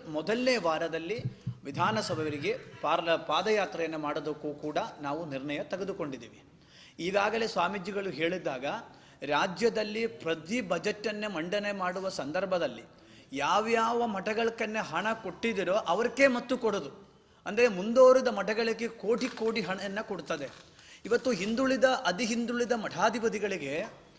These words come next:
ಅವರ ಮಠದಲ್ಲಿ ಒಂದು ವ್ಯವಸ್ಥೆಯೂ ಕೂಡ ಮಾಡಿಸಿಕೊಡೋದಕ್ಕೆ ಆ ಸಮುದಾಯಗಳು ಹಿಂದೆ, ಹಿಂದುಳಿದಿರ್ತವೆ.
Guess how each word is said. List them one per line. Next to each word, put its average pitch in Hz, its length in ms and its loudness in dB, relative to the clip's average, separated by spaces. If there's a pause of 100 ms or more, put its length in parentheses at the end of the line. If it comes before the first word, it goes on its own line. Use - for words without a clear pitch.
(200)
ಅವರ 220 260 2
ಮಠದಲ್ಲಿ 226 520 2
ಒಂದು 240 180 2
ವ್ಯವಸ್ಥೆಯೂ 233 540 0
ಕೂಡ 254 260 -2
ಮಾಡಿಸಿಕೊಡೋದಕ್ಕೆ 240 920 0
ಆ 233 80 2
ಸಮುದಾಯಗಳು 247 680 0
ಹಿಂದೆ, 226 400 0
ಹಿಂದುಳಿದಿರ್ತವೆ. 208 1080 -2